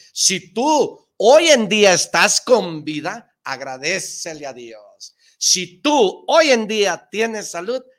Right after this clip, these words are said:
agradezcámosle a Dios juntos y hay que decirle, Señor Dios, gracias por darnos el don de vivir,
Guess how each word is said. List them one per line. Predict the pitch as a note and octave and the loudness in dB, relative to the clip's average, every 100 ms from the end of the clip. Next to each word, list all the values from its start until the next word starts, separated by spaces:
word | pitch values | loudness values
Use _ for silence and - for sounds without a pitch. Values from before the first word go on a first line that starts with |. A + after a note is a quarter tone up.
| _ | _
agradezcámosle | C3 C3 B2+ B2 A#2+ - _ A3+ B3 B3 G3+ | -16 -14 -14 -14 -14 -14 _ -10 -8 -6 -6
a | D#3+ | -8
Dios | D#3 F3+ G#3 G#3 - | -8 -10 -8 -10 -10
juntos | A3 C#4 C4 C#4+ C4 - _ _ _ _ | -8 -10 -8 -10 -10 -14 _ _ _ _
y | D3+ D#3+ | -6 -4
hay | G3+ | -4
que | A3 A#3 | -4 -8
decirle, | F#3 - G#3+ G#3+ G#3+ | -6 -6 -8 -8 -8
Señor | F#3 F3 G#3 | -8 -8 -8
Dios, | G3 G#3+ F3+ | -8 -10 -8
gracias | E3+ G3 A#3 A#3 A3+ | -4 -2 -2 -4 -10
por | - E3+ | -10 -10
darnos | F3+ G3 G3+ E3+ | -8 -8 -10 -12
el | D#3+ | -10
don | E3 F#3 | -8 -6
de | F3 | -6
vivir, | D#3+ D3+ A3+ B3 A#3+ | -6 -4 -4 -4 -6